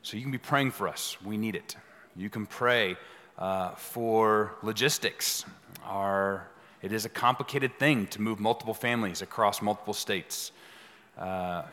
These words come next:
you can pray for, um, the kids in the transition, that they would,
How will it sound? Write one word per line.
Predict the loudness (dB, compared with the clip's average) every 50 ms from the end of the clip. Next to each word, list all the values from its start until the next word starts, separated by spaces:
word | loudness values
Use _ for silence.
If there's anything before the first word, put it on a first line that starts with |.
| -6
you | -4 -4 -2
can | -2 -2 -4 -4
pray | -2 2 2 4 4 4 2
for, | 0 -2 -2 0 2 4 4 4 4 4 2 0 -2 -6 -12 -16 -14
um, | -14 -12 -12 -12 -12 -12 -14 -14 -16 -20 -20 _ _ -18
the | -14
kids | -6 -2 0 0 0 0 -4 -8 -8 -8 -10 -8
in | -8 -6
the | -4
transition, | -4 -4 -4 -2 -2 -2 -2 -2 -2 -4 -8 -14 -20 -20 -20 -20 -20 -20 -20 -16 -14
that | -10 -4 -2
they | 0 0
would, | 2 2 2 2 2 2 0 -2 -6